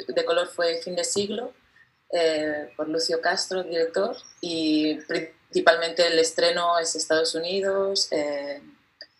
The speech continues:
sí, distribución americana, y ahora imagino que empezará ya con,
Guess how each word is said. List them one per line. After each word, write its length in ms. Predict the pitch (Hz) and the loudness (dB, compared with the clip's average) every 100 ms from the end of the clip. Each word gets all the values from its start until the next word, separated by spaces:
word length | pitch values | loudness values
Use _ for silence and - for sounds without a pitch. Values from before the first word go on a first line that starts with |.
| _ _ - | _ _ -8
sí, 340 | - 151 143 | -2 -2 -2
distribución 600 | 135 151 - 135 143 156 | -6 -4 -4 -4 0 2
americana, 680 | 156 160 156 170 180 233 - _ _ _ _ _ | 4 2 4 4 4 2 -6 _ _ _ _ _
y 240 | 180 165 156 | -2 4 6
ahora 240 | 147 151 | 8 6
imagino 440 | 156 151 156 156 | 4 0 2 0
que 100 | 156 | 2
empezará 360 | 147 - 147 147 | -2 -2 0 2
ya 180 | 147 147 | 2 0
con, 560 | 147 143 143 139 139 | 0 -4 -4 -6 -8